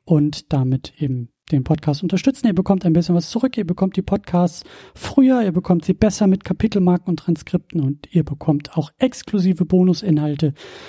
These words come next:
Zuletzt, ähm, die zweite Staffel von Monarch haben wir da im Plus-Abo verpodcastet und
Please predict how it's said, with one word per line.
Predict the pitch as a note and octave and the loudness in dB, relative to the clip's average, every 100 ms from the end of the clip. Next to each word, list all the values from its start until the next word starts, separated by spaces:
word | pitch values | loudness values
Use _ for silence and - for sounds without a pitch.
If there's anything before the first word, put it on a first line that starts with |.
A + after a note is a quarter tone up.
| - - | -20 -16
Zuletzt, | - - F#3 E3 F3 - - - B3+ | -12 -4 0 2 0 -2 -14 -14 -6
ähm, | - D#3+ D#3 D3+ D3+ D3 D3 C#3+ C#3+ - | 0 2 2 2 2 2 2 0 -2 -2
die | E3 | -2
zweite | C#3+ - E3 D#3+ D3+ | -2 -4 0 0 -2
Staffel | C3+ D#3+ D3+ C#3+ | -4 -4 -4 -6
von | - D3 C#3+ | -4 -2 2
Monarch | A3 B3+ A#3 - | 2 2 0 -2
haben | G#3+ G3+ | -2 -2
wir | |
da | G3+ | -2
im | G3+ | -4
Plus-Abo | G3+ G#3+ G#3 F3+ | -4 -6 -4 -6
verpodcastet | F#3+ F#3+ - F#3 - E3+ E3+ - F3+ - | -6 -6 -6 -6 0 0 0 -2 -8 -2
und | D3 | -2